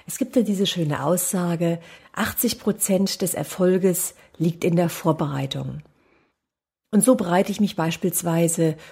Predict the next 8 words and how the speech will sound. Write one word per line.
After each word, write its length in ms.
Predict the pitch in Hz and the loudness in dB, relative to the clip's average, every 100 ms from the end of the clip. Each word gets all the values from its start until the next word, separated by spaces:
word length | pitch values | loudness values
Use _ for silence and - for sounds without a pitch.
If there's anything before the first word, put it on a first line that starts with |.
| - | -10
für 180 | - | -2
ein 160 | 180 180 | 2 6
Meeting 460 | 240 247 226 208 202 | 4 6 6 6 4
oder 280 | 170 170 | 2 0
ein 220 | 165 160 160 | 0 -2 -2
Telefonat 880 | 175 170 - 156 156 165 170 - - - | -4 -4 -2 -2 0 -2 -4 -12 -14 0
regelmäßig 600 | 185 175 165 160 156 151 | 2 4 4 2 0 -6
vor. 400 | - 135 131 135 | -8 -6 -6 -8